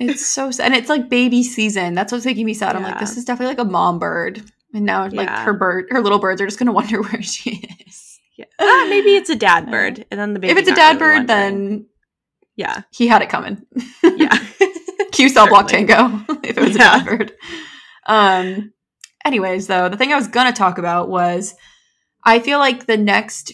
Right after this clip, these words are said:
Speaker 1: few weeks of work are really gonna obliterate me.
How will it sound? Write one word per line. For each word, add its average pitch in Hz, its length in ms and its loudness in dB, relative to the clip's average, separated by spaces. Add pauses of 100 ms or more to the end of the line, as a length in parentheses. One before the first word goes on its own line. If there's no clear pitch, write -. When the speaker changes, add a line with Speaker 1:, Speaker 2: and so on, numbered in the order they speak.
Speaker 1:
few 220 200 -2
weeks 202 320 -6
of 185 260 -8
work 180 440 -4
are 202 120 -2
really 190 240 -4
gonna 180 720 -4 (1200)
obliterate 208 480 -2
me. 349 380 -4